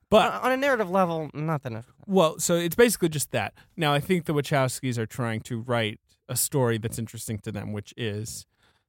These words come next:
Speaker 1: this idea that, like, people who are disaffected, who suffer from depression, who suffer from some, you know,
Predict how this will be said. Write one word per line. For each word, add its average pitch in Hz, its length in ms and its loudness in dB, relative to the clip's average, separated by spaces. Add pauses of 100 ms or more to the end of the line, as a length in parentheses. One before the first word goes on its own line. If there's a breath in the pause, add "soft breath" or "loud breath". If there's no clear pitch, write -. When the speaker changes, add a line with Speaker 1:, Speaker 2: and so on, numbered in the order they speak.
Speaker 1:
this 127 200 -2
idea 107 460 -2
that, 104 280 -8
like, 107 340 -6 (120)
people 117 440 -4
who 107 140 -8
are 104 60 -8
disaffected, 123 720 -8
who 110 80 -10
suffer 113 320 -14
from 117 240 -8
depression, 127 520 -4
who 110 60 -6
suffer 117 320 -8
from 110 320 -12
some, 113 260 -10
you 123 100 -14
know, 104 140 -10